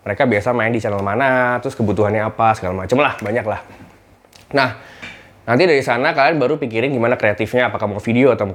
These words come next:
atau mau, apa namanya, eh, foto, poster aja gitu bisa gitu. Dan untuk, eh, Google Ads tuh beda lagi, kalian pakai copywriting gitu. Jadi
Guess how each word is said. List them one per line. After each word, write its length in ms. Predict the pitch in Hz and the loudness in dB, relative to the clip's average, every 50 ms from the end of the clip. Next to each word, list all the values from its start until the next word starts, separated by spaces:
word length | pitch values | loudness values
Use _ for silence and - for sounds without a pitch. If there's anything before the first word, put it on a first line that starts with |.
| - | -4
atau 280 | - 104 104 95 104 101 101 | -2 0 0 0 0 0 2
mau, 400 | 101 101 101 101 101 101 98 - - - - - | 2 4 4 4 4 2 0 -2 -6 -14 -14 -10
apa 120 | - - 151 123 | -6 -4 -2 0
namanya, 320 | 120 120 123 131 139 139 - - - - - - - - - - | 0 0 0 0 -2 -2 -6 -10 -20 -16 -12 -12 -12 -10 -6 -4
eh, 260 | 98 98 101 98 101 - | -4 -2 -2 -2 -2 0
foto, 560 | 123 127 127 123 120 117 120 120 117 - - | 0 0 2 4 4 6 6 4 4 2 -2
poster 180 | 110 - - 107 | -6 -4 -2 -2
aja 220 | 104 107 110 110 | 0 2 2 2
gitu 160 | 101 101 104 | 0 0 -2
bisa 400 | 104 98 92 - 92 92 95 - - - - - - - - - - - - - _ _ _ - | -4 -4 -4 -4 -4 -4 -6 -6 -8 -12 -18 -20 -20 -20 -20 -20 -20 -20 -20 -20 _ _ _ -14
gitu. 560 | 87 82 - - 87 87 90 - - 98 - - - - - - | -14 -12 -10 -8 -6 -4 -4 -4 -6 -8 -10 -12 -18 -20 -14 -6
Dan 320 | - 107 101 101 107 107 98 | -2 0 0 2 0 0 2
untuk, 240 | 123 117 - - - | 0 0 0 -2 0
eh, 500 | 113 113 113 113 113 113 110 110 110 110 107 | 2 4 4 4 4 4 4 4 2 2 0
Google 320 | 107 107 101 117 117 139 | 0 0 0 2 2 2
Ads 80 | 139 175 | 2 2
tuh 40 | 143 | 0
beda 80 | 110 107 | 2 2
lagi, 400 | 98 101 107 120 123 117 110 104 - - - | 0 0 2 2 2 2 0 -2 -4 -4 -2
kalian 160 | 113 117 127 | 0 0 0
pakai 320 | 117 110 104 107 - - - | -2 -2 -4 -4 -6 -4 -4
copywriting 720 | - 98 - 104 95 90 92 - - 101 92 95 92 92 | -4 -2 0 0 -2 -2 -2 -2 -4 -4 -2 -4 -6 -8
gitu. 160 | 82 78 85 | -8 -10 -10
Jadi 400 | 90 95 98 101 123 135 - - | -8 -4 0 2 2 2 0 -2